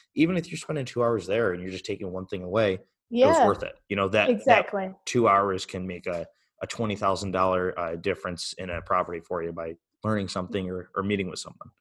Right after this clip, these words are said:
Speaker 2: Yeah, yep, and it's just support, isn't it? It's just knowing that there are other people out there having these problems with tenants. You're not the only one, and you're
Speaker 1: Exactly,
Speaker 2: not
Speaker 1: you're not
Speaker 2: doing
Speaker 1: the
Speaker 2: a bad
Speaker 1: only one.
Speaker 2: job
Speaker 1: Mm-hmm.
Speaker 2: or
Speaker 1: And, and
Speaker 2: whatever,
Speaker 1: you
Speaker 2: you
Speaker 1: get,
Speaker 2: know?
Speaker 1: you get so encouraged and, like, pumped up kinda too. Like, after I get done with the meetup,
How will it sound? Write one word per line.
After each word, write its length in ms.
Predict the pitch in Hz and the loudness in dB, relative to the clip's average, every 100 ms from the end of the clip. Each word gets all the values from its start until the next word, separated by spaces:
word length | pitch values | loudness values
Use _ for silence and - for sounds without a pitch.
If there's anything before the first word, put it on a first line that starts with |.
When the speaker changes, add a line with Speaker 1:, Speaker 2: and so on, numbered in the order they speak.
| _ _ 262 | _ _ -2
Speaker 2:
Yeah, 360 | 294 359 233 214 | 4 6 4 4
yep, 220 | 269 269 | 4 4
and 120 | 277 | 2
it's 140 | 330 - | 2 4
just 180 | 415 - | 2 4
support, 640 | 320 - 254 277 214 - | -2 6 10 12 10 6
isn't 240 | 247 269 220 | 4 4 2
it? 140 | 160 | 0
It's 140 | 214 247 | -2 -2
just 200 | 262 247 | 0 2
knowing 360 | 226 220 214 | 4 4 4
that 180 | 202 202 | 0 0
there 160 | 233 214 | 2 4
are 80 | 214 | 4
other 200 | 233 240 | 4 2
people 360 | - 226 208 | 0 -2 2
out 260 | 196 214 226 | 6 6 4
there 120 | 202 | 0
having 240 | 214 214 | 0 0
these 160 | 214 220 | 0 2
problems 380 | 226 190 196 196 | 6 6 4 -2
with 120 | 196 | -2
tenants. 400 | - 190 175 - | 0 -2 -2 0
You're 80 | 240 | 2
not 260 | 233 247 - | 6 4 4
the 160 | 226 | 4
only 160 | 190 180 | 4 4
one, 160 | 180 - | 4 4
and 0 | |
you're 20 | |
Speaker 1:
Exactly, 440 | - - 269 262 | 4 6 8 8
Speaker 2:
not 120 | 285 - | 8 6
Speaker 1:
you're 80 | |
not 80 | 214 | 8
Speaker 2:
doing 140 | 208 196 | 8 6
Speaker 1:
the 40 | 180 | 6
Speaker 2:
a 20 | |
bad 80 | 185 | 8
Speaker 1:
only 120 | 175 | 8
one. 40 | 175 | 8
Speaker 2:
job 320 | 175 165 170 | 4 4 2
Speaker 1:
Mm-hmm. 160 | 98 147 | 0 0
Speaker 2:
or 80 | 175 | -2
Speaker 1:
And, 220 | - 208 | 0 4
and 120 | 196 | 6
Speaker 2:
whatever, 280 | 190 170 160 | 8 8 6
Speaker 1:
you 140 | 143 143 | 6 6
Speaker 2:
you 60 | |
Speaker 1:
get, 140 | 139 208 | 6 4
Speaker 2:
know? 100 | 180 | 4
Speaker 1:
you 80 | 127 | 4
get 160 | 139 - | 4 4
so 440 | 135 123 120 - | 6 8 6 4
encouraged 600 | 113 104 110 113 113 92 | 0 0 4 4 4 2
and, 100 | 101 | -2
like, 180 | 92 87 - | -2 -4 -4
pumped 240 | 107 110 | 0 2
up 160 | 107 - | 2 0
kinda 180 | 98 | -4
too. 240 | 82 120 95 | 2 4 4
Like, 160 | 90 | 4
after 220 | 104 107 107 | 2 4 2
I 40 | |
get 280 | 104 104 98 | 2 0 -2
done 140 | 107 | 0
with 100 | 104 | 2
the 60 | 98 | 0
meetup, 400 | 95 107 127 | 2 2 0